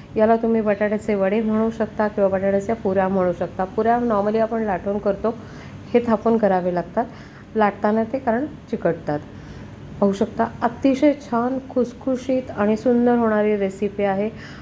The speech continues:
आवर्जून करून पहा मैत्रिणींनो. कलर जो आहे हा इतकाच सुरेख कलर येतो या वड्यांना. आपल्याला हवे तसे, हव्या त्या साईजचे आपण तळून घ्यायचे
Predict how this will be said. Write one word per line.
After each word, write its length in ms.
आवर्जून 400
करून 280
पहा 200
मैत्रिणींनो. 640
कलर 260
जो 180
आहे 320
हा 120
इतकाच 680
सुरेख 320
कलर 240
येतो 320
या 100
वड्यांना. 460
आपल्याला 320
हवे 360
तसे, 380
हव्या 180
त्या 160
साईजचे 480
आपण 320
तळून 320
घ्यायचे 440